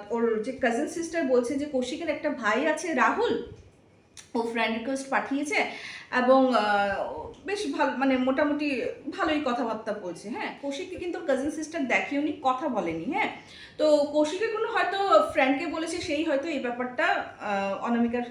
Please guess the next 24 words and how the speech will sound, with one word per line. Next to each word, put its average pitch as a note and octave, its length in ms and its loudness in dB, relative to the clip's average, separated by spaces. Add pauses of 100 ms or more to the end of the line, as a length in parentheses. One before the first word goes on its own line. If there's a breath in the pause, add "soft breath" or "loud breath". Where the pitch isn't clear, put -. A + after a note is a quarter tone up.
কাজিন A3+ 240 -4
সিস্টারকে G#3 420 -10
লাগিয়েছে। D#3+ 460 -8 (580 loud breath)
তো C#4 60 0
যখন, D4+ 420 2
আহ, A3 340 4
বলছে C4+ 200 4
যে D4+ 160 -2
রাহুল, D4 440 4
উম, G3 840 -2
মানে F#3+ 300 -6 (140)
রাহুলকে C4 440 2
ও C#4 80 2
ভালোবাসে C4 760 2 (280)
ইয়েটা, B3+ 380 -4
তো C#4 80 -2
অনামিকা C4+ 560 0
বলছে D#4 240 -8
যে, D#4+ 100 -4
"হ্যাঁ, D4+ 220 0
আহ, G#3+ 280 0
মানে G#3 180 -2
রাহুলের A3+ 320 2
সঙ্গে," F4+ 300 -4